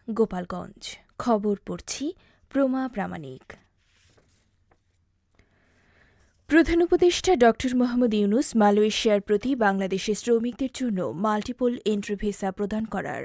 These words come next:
আহ্বান জানিয়েছেন, যাতে তারা প্রয়োজন অনুযায়ী সহজে দেশে ফিরতে পারেন। গতকাল রাষ্ট্রীয় অতিথি ভবন যমুনায় মালয়েশিয়ার হাই কমিশনার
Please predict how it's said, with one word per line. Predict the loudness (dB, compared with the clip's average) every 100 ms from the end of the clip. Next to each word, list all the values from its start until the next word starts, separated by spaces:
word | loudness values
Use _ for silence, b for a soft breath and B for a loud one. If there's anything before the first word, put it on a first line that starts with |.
| -6
আহ্বান | -4 -4 -8 -12
জানিয়েছেন, | -10 -12 -12 -14 -14 -14 -16 -18 -20 B B B B -2
যাতে | 0 0 -2 -6 -2
তারা | -2 -2
প্রয়োজন | 0 4 4 2 -2
অনুযায়ী | 0 -2 -2 -4 -6 -8
সহজে | -2 -2 -2 -4 -4 -6 -4
দেশে | -2 -2 -4 -8
ফিরতে | -10 -10 -10
পারেন। | -6 -6 -6 -8 -12 -16 _ b b b b b -6 4
গতকাল | 4 4 4 4
রাষ্ট্রীয় | 6 4 2 -2 0
অতিথি | 0 -2 -6 -6
ভবন | -4 -2 -2
যমুনায় | -2 -2 -2 -2 -2
মালয়েশিয়ার | 0 0 0 -2 0 -2
হাই | 0 -4 -2
কমিশনার | -4 -4 -4 -2 -2